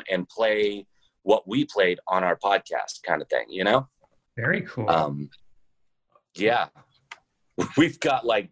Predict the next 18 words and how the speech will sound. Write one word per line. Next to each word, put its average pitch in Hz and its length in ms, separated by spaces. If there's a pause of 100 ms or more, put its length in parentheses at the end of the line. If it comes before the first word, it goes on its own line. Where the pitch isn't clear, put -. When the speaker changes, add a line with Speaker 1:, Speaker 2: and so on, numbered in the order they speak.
(120)
Speaker 1:
dozens 110 480
idea, 85 420 (220)
of 95 160
ideas 87 440
going 87 260
forward. 80 440 (420)
Uh, 101 200 (360)
hopefully 156 480
culminating 117 800
in 101 340
a, 101 300
uh, 92 320
Gamer 131 300
House 101 380
model, 98 580 (520)
um, 87 840
podcast 110 400
setup. - 340